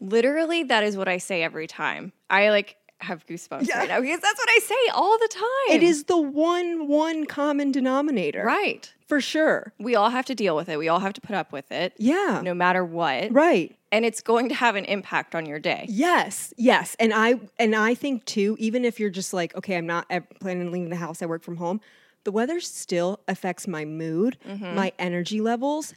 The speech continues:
Speaker 2: how my body responds, like, how I'm feeling in general. So I'm one that, like, I wanna know the weather. Like,
Speaker 1: Yes.
Speaker 2: I am, like, looking on the app. Like, I'm like, "Okay,
Speaker 1: Yes.
Speaker 2: what do I need to prepare for? What's to come?" Like, looking at the week ahead. Like, that's,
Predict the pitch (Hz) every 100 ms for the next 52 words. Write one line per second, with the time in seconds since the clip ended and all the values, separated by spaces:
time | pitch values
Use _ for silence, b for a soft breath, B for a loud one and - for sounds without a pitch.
0 | _ - 220 214 190 160 151 147 190 220
1 | 226 262 262 294 302 226 190 - - 208
2 | 220 240 240 226 - 190 190 196 190 180
3 | 160 151 156 202 254 294 b b b b
4 | - 262 240 392 415 294 208 - 180 226
5 | 269 262 202 170 170 160 156 165 147 127
6 | 110 90 208 - 190 180 190 180 180 170
7 | 160 - 170 185 214 214 214 214 180 170
8 | 165 - 160 160 165 165 147 170 151 147
9 | 156 185 202 208 214 220 208 185 165 165
10 | 175 165 160 165 b b b - 165 175
11 | - - 226 - 180 170 165 165 151 -
12 | 156 - 196 196 220 208 208 208 180 170
13 | 165 151 - 151 147 - - -